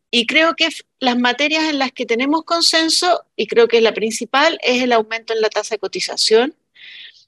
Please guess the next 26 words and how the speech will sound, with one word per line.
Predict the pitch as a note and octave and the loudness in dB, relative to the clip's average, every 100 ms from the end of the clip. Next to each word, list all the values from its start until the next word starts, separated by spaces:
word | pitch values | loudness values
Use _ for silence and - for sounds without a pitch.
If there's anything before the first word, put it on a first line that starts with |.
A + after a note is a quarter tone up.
| _ _ | _ _
eh, | F#3 - | -4 -2
también | A#3 A3 B3 C#4+ | -2 2 2 2
hay | D4+ | 2
un | C#4+ | 0
consenso | B3 B3 A#3+ B3+ B3+ B3 | 2 2 2 0 0 2
bien | A#3 A3+ | 2 2
amplio | A#3 A3+ A#3 | -2 0 -2
en | A3+ | 0
que | A3 | -6
este | - | -4
aumento | G#3+ G3 G3+ G#3+ - A#3+ A#3 | -4 -2 -4 -2 0 0 0
por | F#3 | -2
la | D3+ | -2
situación | - F3 F3 G#3+ G#3+ | -4 -6 -4 -4 -2
laboral | G#3 G3 F#3 G3 | 0 2 0 0
que | G#3+ | -2
tenemos | G3 G3 G#3 G#3+ _ | -2 -4 -6 -8 _
tiene | A#3+ C4 | -2 0
que | C4 | -2
ser | C4 C4+ | -4 -2
gradual. | A#3 A#3+ A#3 A#3+ B3 C#4+ - - - - | 0 4 6 6 4 -2 -16 -20 -20 -10
El | F#3 | 0
gobierno | F#3+ G#3+ A#3 | 4 4 2
planteó | G#3+ G#3+ G#3 - A#3 | 2 0 0 4 4
seis | A3+ C4+ C4 | 4 -2 0
años, | C4+ B3+ A#3+ C4 | 0 0 -2 -6